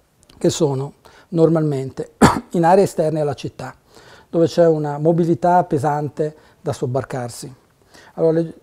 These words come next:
la crisi ha inciso sui comuni esterni e sul livello dei servizi.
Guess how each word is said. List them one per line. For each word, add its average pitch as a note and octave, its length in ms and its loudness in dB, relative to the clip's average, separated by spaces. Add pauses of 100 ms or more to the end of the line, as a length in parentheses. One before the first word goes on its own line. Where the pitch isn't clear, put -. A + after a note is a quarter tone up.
(340)
la D#3+ 140 2
crisi G3 400 4
ha E3+ 60 6
inciso E3 540 0
sui C#3+ 340 -6
comuni D3+ 600 -2
esterni G3 480 4
e D#3+ 60 2
sul E3 160 -2
livello D#3 300 2
dei C#3+ 120 0
servizi. C3 600 -8